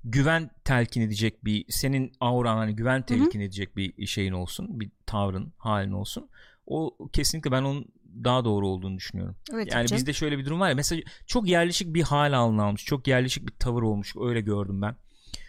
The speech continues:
Speaker 1: Mesela şey muhabbet diyorum, Twitter'da kim böyle bir şey yazsa hemen linç ediliyor. İşte ya bu şehirleri niye açıklamıyoruz, hani hastalık nerede,
Speaker 2: Hı hı.
Speaker 1: ne oluyor, ne bitiyor, neden açıklanmıyor işte falan diye. Bunu söylediğin anda direkt şey oluyor,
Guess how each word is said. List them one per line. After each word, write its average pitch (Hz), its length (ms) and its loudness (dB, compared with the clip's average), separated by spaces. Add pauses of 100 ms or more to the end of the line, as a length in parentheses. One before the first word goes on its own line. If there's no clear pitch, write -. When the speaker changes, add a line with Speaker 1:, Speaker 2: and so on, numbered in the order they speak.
(180)
Speaker 1:
Mesela 127 200 0
şey 160 200 2
muhabbet 139 360 0
diyorum, 107 140 -2
Twitter'da 143 520 -4
kim 175 400 -4
böyle 117 280 -2
bir 107 40 -6
şey 117 200 -6
yazsa 110 360 -2
hemen 147 280 -2
linç 127 240 -4
ediliyor. 87 380 -6 (340)
İşte 120 300 -4
ya 120 220 0
bu 117 80 -4
şehirleri 123 540 -2
niye 123 120 -2
açıklamıyoruz, 95 580 -4
hani 92 120 -6
hastalık 104 460 -6
nerede, 98 400 -4
Speaker 2:
Hı 220 80 -2
hı. 254 180 0 (400)
Speaker 1:
ne 110 80 -2
oluyor, 107 300 0
ne 104 60 -2
bitiyor, 101 200 -6
neden 110 220 -2
açıklanmıyor 90 580 -6
işte - 200 -10
falan 98 380 -6
diye. 151 220 -8 (140)
Bunu 151 200 -4
söylediğin 170 420 0
anda 160 440 -2
direkt 214 220 0
şey 180 160 4
oluyor, 90 300 2